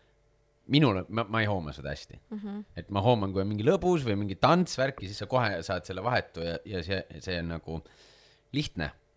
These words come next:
Speaker 1: Aga minu jaoks kõige suuremad elamused on need, mis toimuvad seespool. Ja neid,
Speaker 2: Mhm.
Speaker 1: ma, ma arvan, et sa ei saagi.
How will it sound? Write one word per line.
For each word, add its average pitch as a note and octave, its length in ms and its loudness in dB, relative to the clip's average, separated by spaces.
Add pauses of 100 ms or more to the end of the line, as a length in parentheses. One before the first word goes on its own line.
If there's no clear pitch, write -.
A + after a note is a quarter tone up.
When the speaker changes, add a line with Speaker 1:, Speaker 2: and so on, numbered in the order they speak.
(300)
Speaker 1:
Aga D#2 80 -8
minu G#2+ 140 2
jaoks F#2+ 100 -4
kõige G2+ 160 -4
suuremad G2 320 0
elamused D2 380 -6 (720)
on E2 160 -4
need, G2 160 0
mis E2+ 160 -8
toimuvad D#2 320 -4
seespool. D#2+ 500 0 (200)
Ja E2 100 -8
neid, A#2 260 2
Speaker 2:
Mhm. G2 400 -12
Speaker 1:
ma, G2 120 -14
ma A2+ 200 0
arvan, C#3+ 160 4
et G2 220 -6
sa A2 100 0
ei G#2 80 0
saagi. F2+ 380 2